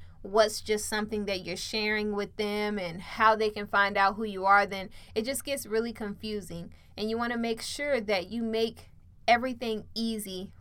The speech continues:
for your potential customers. You wanna make sure that they're not having to think too much when they come to your website because they're, they shouldn't be having to come there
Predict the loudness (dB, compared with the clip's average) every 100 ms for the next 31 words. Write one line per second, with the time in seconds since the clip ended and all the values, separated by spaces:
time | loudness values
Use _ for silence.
0 | -4 -2 -2 -4 -6 -10 -10 -10 -10 -6
1 | -6 -6 -12 -12 -14 -18 -20 -20 -20 -8
2 | -4 -2 0 0 -2 0 2 2 2 2
3 | 0 2 0 0 -2 -6 -12 -8 -10 -10
4 | -10 -6 -6 -8 -10 -10 -8 -8 -8 -8
5 | -6 -4 -4 2 2 2 -4 -6 -4 -4
6 | -6 -6 -10 -6 -6 -6 -2 -2 -2 -4
7 | -8 -8 -8 -4 -4 -4